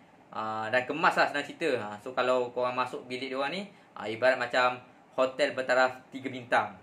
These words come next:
Ha, macam tu lah. Yang keenam pula adalah hukuman.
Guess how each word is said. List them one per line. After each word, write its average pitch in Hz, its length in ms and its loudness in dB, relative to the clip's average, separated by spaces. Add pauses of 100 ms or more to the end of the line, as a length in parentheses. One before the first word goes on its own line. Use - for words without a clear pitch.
(180)
Ha, 101 240 -4
macam 113 240 -6
tu 127 120 -4
lah. 120 200 2 (640)
Yang 165 240 -2
keenam 190 400 -2
pula 208 240 0
adalah 160 520 2 (120)
hukuman. 147 560 -2